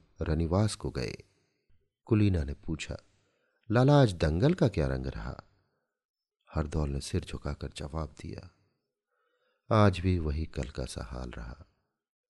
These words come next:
कुलीना, "क्या भालदेव मारा गया?" हरदौल, "नहीं, जान से तो नहीं, पर हार हो गई।" कुलीना,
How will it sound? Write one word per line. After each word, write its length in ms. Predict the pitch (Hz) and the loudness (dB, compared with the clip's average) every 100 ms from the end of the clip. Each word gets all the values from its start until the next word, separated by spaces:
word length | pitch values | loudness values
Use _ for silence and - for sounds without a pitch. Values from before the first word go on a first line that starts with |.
| _ _ _ _ _ | _ _ _ _ _
कुलीना, 580 | 101 78 69 82 87 _ _ _ _ _ _ _ _ - | -2 -2 -6 -10 -18 _ _ _ _ _ _ _ _ -4
"क्या 120 | 113 | 0
भालदेव 500 | 90 73 80 85 98 | 2 2 2 0 0
मारा 300 | 73 62 80 | 0 -2 -2
गया?" 280 | 98 143 143 - _ _ _ _ _ _ _ _ - | 0 0 0 -4 _ _ _ _ _ _ _ _ -4
हरदौल, 420 | 71 64 55 50 _ _ _ _ _ _ _ _ _ _ _ 120 | -2 -2 -6 -6 _ _ _ _ _ _ _ _ _ _ _ 6
"नहीं, 220 | 117 110 | 8 8
जान 300 | 110 104 101 | 6 6 4
से 160 | - | -2
तो 120 | 92 85 | -2 -2
नहीं, 280 | 71 71 - _ _ _ | -2 -6 -10 _ _ _
पर 140 | 80 69 | -6 -4
हार 320 | 62 85 90 | -4 -4 -4
हो 160 | - 60 | -6 -10
गई।" 280 | 50 - - _ _ _ _ _ _ _ _ _ | -12 -16 -20 _ _ _ _ _ _ _ _ _
कुलीना, 560 | _ 82 71 64 76 - | _ -4 -4 -8 -12 -18